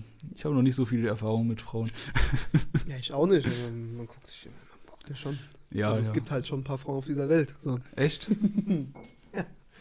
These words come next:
Speaker 1: Krass.
Speaker 2: Männer.
Speaker 1: Oh, dann, dann mach ich mich auf die Suche. <laughs>
Speaker 2: Wow.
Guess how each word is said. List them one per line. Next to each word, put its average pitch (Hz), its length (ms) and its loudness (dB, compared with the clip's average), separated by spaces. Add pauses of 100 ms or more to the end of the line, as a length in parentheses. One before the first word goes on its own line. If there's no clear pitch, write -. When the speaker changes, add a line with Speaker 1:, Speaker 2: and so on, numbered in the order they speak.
Speaker 1:
Krass. 120 340 4
Speaker 2:
Männer. 170 220 -2 (220)
Speaker 1:
Oh, 139 220 6
dann, 110 440 2
dann 110 180 2
mach 110 120 4
ich 123 100 -2
mich 160 120 4
auf 160 100 2
die 170 120 -2
Suche. 139 400 -2
<laughs> - 40 -14 (2750)
Speaker 2:
Wow. 120 720 -4